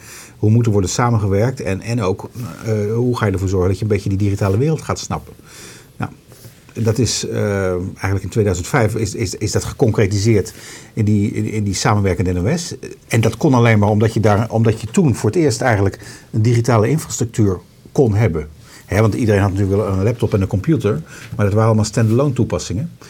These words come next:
En, en zo'n grote organisatie waar radio, televisie, eh, en, eh, et cetera werd gemaakt, dat waren toen de, de, voor-, dat,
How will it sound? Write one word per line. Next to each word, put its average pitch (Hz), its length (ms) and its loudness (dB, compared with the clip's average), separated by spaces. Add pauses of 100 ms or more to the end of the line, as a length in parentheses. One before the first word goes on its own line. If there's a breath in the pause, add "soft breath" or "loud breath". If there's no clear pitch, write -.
(460 loud breath)
En, 107 280 -2
en 107 120 0
zo'n 107 120 2
grote 135 280 2
organisatie 110 800 2
waar 104 200 2
radio, 117 280 4
televisie, 107 640 2
eh, 95 260 -2
en, 98 120 -2
eh, 104 200 -4
et - 80 -8
cetera 131 320 0
werd 92 200 0
gemaakt, 82 260 -4
dat 90 120 -8
waren 87 200 -4
toen 98 140 -6
de, 85 200 -2
de, 85 160 -6
voor-, - 260 -10
dat, 87 180 -10